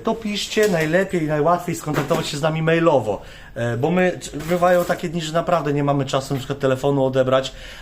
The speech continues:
a do tego maila zawsze prędzej czy później ktoś siądzie, jest dużo większa szansa, że ja albo Laska, albo Piotr, albo Seba odpiszemy. Także na dzisiaj to tyle. A,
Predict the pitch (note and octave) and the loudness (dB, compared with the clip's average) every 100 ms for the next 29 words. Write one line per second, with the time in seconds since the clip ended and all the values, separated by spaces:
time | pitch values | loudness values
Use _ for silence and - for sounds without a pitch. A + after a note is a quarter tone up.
0 | - C#3 D3 C#3+ D3 D3+ D#3 C#3+ C3 D3 | -4 -2 0 0 0 2 2 2 2 -2
1 | - C3+ C#3 D3 C3+ - B2 C#3+ C#3 C#3 | -2 -2 -2 -2 -2 -6 -6 -4 -2 -2
2 | C#3+ C3+ - D3 C3 C3+ B2+ C3 C3+ C3 | -2 -4 -2 -2 -2 -2 -2 -4 -2 0
3 | C3 C3 - C3 B2+ B2+ B2 A#2+ - - | -2 -4 -4 -2 0 0 2 0 -2 -16
4 | - - F#2+ A2 B2+ A#2+ A#2 G#2 G#2+ A#2+ | -18 -10 -2 2 2 2 0 0 2 0
5 | - A2 G2+ G2 F#2+ A2 G#2+ G#2 G2 F#2+ | -2 -4 -2 -4 -6 -6 -6 -6 -10 -8
6 | G#2 G#2 F#2+ - A#2+ - F#2+ E2 - - | -8 -6 -6 -8 -10 -6 -6 -6 -14 -20
7 | - - - G#2 A#2+ A#2 A#2+ A#2+ A#2 G#2+ | -20 -16 -10 -6 -2 -2 -2 -2 -2 -4
8 | - - - A2 - F2+ D#2 - - - | -12 -20 -12 -12 -8 -8 -8 -12 -20 -20
9 | - - - - - - - - - - | -20 -20 -20 -20 -20 -20 -20 -18 -18 -18
10 | - - - | -20 -14 -8